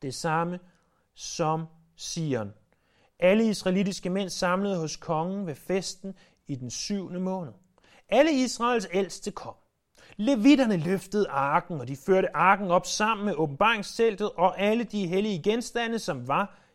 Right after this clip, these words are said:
i teltet. Det var levitpræsterne, der førte dem op. Foran arken gik kong Salomo og hele Israels menighed, som var mødt op hos ham. De ofrede så mange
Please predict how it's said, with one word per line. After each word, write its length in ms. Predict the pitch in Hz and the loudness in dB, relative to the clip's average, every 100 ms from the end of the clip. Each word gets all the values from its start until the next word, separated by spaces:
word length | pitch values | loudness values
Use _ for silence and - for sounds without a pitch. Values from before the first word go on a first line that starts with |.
| _ | _
i 200 | 202 214 - _ | -2 -2 -2 _
teltet. 500 | - 262 254 196 143 - _ _ _ _ _ _ _ | 2 6 6 4 -6 -8 _ _ _ _ _ _ _
Det 160 | 139 131 | -4 2
var 220 | 131 127 | 6 6
levitpræsterne, 920 | 120 131 254 269 - 143 120 139 123 120 | 4 2 2 0 0 0 0 -4 -4 -4
der 140 | 127 | -4
førte 340 | - 139 120 | -2 0 0
dem 140 | 117 110 | -2 -4
op. 300 | 110 - _ _ _ _ _ _ _ _ | -4 -6 _ _ _ _ _ _ _ _
Foran 360 | _ - 120 127 | _ -8 -4 0
arken 420 | 139 151 165 170 | 2 4 2 -4
gik 220 | 135 135 - | -6 -8 -8
kong 220 | 131 120 | -8 -6
Salomo 520 | - 202 185 185 170 | -2 -2 -2 -4 -4
og 80 | 113 | -6
hele 240 | 160 160 | -2 -2
Israels 420 | 165 160 143 127 | -2 -2 -2 -4
menighed, 520 | 147 175 185 180 175 139 | -4 -6 -6 -6 -8 -8
som 240 | 156 117 | -8 -6
var 100 | 117 | -6
mødt 260 | 123 185 180 | -4 -4 -2
op 220 | 175 180 | -4 -4
hos 260 | 214 214 | -6 -8
ham. 240 | - 110 151 _ _ _ | -10 -14 -16 _ _ _
De 120 | 240 247 | -6 -2
ofrede 520 | 269 262 - 302 311 | -2 -2 -6 -14 -12
så 360 | - - 359 359 | -10 -8 -6 -4
mange 360 | 320 320 330 | -2 -2 -2